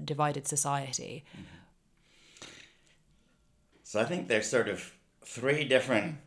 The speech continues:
Speaker 2: questions. There are three different
Speaker 1: Mm.
Speaker 2: possibilities. So the first is, um,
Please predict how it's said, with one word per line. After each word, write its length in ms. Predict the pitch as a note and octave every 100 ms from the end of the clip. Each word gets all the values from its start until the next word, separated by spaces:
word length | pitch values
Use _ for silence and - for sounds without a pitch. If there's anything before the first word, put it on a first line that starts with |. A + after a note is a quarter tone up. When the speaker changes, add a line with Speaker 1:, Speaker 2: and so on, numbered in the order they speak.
| -
Speaker 2:
questions. 480 | - B2 - B2+ A#2+
There 160 | A#2+ G#2
are 60 |
three 280 | F#2 - D3
different 320 | C#3+ C3 A2+
Speaker 1:
Mm. 40 | -
Speaker 2:
possibilities. 760 | F#2 E2 D2 D#2+ - - -
So 360 | - F2 E2+ E2 - - - - _ _
the 100 | -
first 460 | D2+ - D3 E3 -
is, 540 | E2+ C#2+ D2+ - - - - _ _ -
um, 400 | F2+ D2+ D2+ D2+